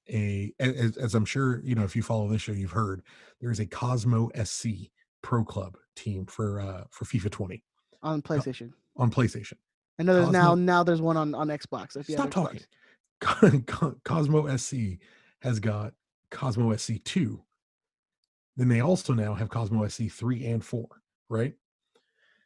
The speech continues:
Speaker 1: So there's gonna be, there was gonna be a tournament, as I understand, and that has birthed a league. So now there is a league of Galaxy fans that have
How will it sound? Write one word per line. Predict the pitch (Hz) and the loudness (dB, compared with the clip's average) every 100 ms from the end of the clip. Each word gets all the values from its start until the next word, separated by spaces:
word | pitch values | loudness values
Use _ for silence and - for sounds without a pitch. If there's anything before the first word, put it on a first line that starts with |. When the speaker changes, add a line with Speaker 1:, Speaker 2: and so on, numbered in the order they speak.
| _ | _
Speaker 1:
So | - 120 | -6 -4
there's | 113 110 | -2 -2
gonna | 135 | -2
be, | 113 113 110 101 - _ - | 0 0 0 -4 -10 _ -4
there | 120 | -2
was | 117 135 | 2 0
gonna | 143 131 | 2 0
be | 120 | 0
a | 104 | -2
tournament, | - 180 156 101 107 _ - | 0 0 2 0 -6 _ -6
as | 101 | -2
I | 104 | -2
understand, | 98 90 120 113 113 | -4 -6 -10 -12 -6
and | 120 107 | 0 0
that | 110 98 | 0 -2
has | 110 | -4
birthed | - 120 110 98 - _ _ _ _ - | -4 -2 -2 -4 -10 _ _ _ _ -8
a | |
league. | 117 104 147 117 107 - _ _ - | -6 -2 -4 -4 -12 -18 _ _ -8
So | 120 | -2
now | 113 127 | 0 0
there | 127 | 0
is | 110 | -2
a | 107 | -2
league | 98 110 156 127 110 104 _ _ _ _ - | -2 0 0 -2 -6 -10 _ _ _ _ -4
of | 107 101 98 95 - _ - | -2 -2 -6 -10 -16 _ -6
Galaxy | 120 131 135 - | -4 -2 -4 -2
fans | 127 120 104 98 98 - _ _ - | -2 0 -2 -4 -12 -18 _ _ -6
that | 113 | -4
have | 95 107 104 98 | -2 -2 -4 -6